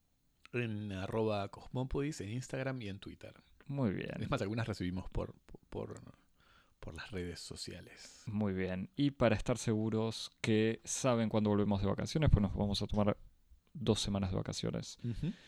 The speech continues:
Speaker 2: Eh, para estar seguros que volvemos para enero, no sé siquiera qué fecha.
Speaker 1: Te suscribís.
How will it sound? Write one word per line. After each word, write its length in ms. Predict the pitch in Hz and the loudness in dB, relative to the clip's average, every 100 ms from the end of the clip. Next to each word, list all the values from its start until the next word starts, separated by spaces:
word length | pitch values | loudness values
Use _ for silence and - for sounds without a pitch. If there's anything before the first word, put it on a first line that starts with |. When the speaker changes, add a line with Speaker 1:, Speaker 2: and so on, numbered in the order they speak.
| - - - | -20 -20 -6
Speaker 2:
Eh, 540 | 117 98 95 92 95 92 | 0 2 4 2 0 2
para 160 | 101 92 | 2 2
estar 180 | 113 | 0
seguros 320 | 101 110 110 - | 2 2 2 2
que 140 | 113 | 2
volvemos 840 | 104 101 101 107 107 101 - - - - _ _ - | 2 2 2 2 2 0 -4 -8 -12 -20 _ _ -2
para 240 | 101 95 | 0 2
enero, 460 | 95 110 127 165 196 _ _ _ - | 2 0 0 -4 -6 _ _ _ -12
no 200 | 101 98 | -8 -6
sé 240 | - 104 | -2 -2
siquiera 500 | - 117 107 104 101 - | -4 -4 0 0 0 -2
qué 100 | 98 | -4
fecha. 480 | - 120 - 156 196 - - - - - | 0 0 0 -4 -6 -16 -12 -10 -8 -4
Speaker 1:
Te 100 | 120 | -4
suscribís. 800 | - - 113 107 131 - - | -2 -4 0 4 4 2 -8